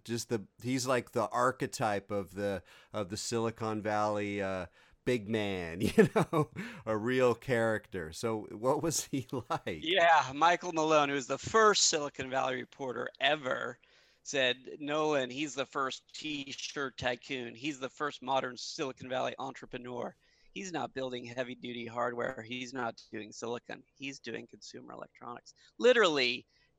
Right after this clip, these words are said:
Speaker 2: every kind of swaggering young C E O that, uh, that, uh, from, from, literally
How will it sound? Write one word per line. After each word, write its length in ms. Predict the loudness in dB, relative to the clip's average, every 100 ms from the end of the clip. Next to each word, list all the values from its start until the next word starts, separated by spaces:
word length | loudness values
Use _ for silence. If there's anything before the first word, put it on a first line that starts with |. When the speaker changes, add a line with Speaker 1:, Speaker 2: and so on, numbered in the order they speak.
| 2
Speaker 2:
every 500 | 4 4 4 2 2
kind 300 | 0 0 0
of 100 | -4
swaggering 720 | -4 2 4 4 2 -2 -2
young 280 | -2 -4 -4
C 460 | -8 -4 -4 -2 0
E 40 |
O 400 | 2 4 2 -2 _ _ _ -4
that, 220 | -2 -2 -6 -14 -14 -14 -14 -8
uh, 100 | -6 -2
that, 220 | 0 0 -4 -14 _ -12 -8
uh, 60 | -8 -10
from, 760 | -16 -6 0 4 4 0 -4 -8 _ _ _ _ _ _ _ _ _
from, 640 | -14 -6 4 6 6 0 -6 -16 -20 -14
literally 960 | -8 -4 0 4 6 6 4 0 -6